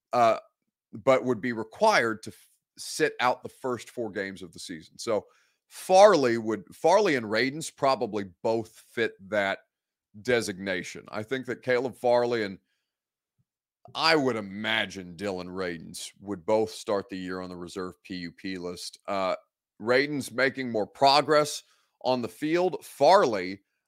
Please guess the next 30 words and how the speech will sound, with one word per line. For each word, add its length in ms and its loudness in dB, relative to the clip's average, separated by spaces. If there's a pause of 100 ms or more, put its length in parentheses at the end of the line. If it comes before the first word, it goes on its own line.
(160)
um, 640 2 (140)
you 120 -4
know, 160 2
obviously 460 -2
with 180 -10
his, 420 -8
uh, 220 -10
with 160 -12
his 180 -12
family 380 -4
situation 720 -6
going 300 -4
on, 300 -4 (460)
his, 360 -6
uh, 340 -4
his 320 -10
disc, 440 -2 (160)
the, 360 -4
the 220 -6 (400)
disc 300 -4 (100)
injury 540 -4
in 80 -8
his 180 -10
back 400 2
as 100 -8
he 100 -10
continues 460 -12
to 100 -18
rehabilitate 840 2
that, 260 6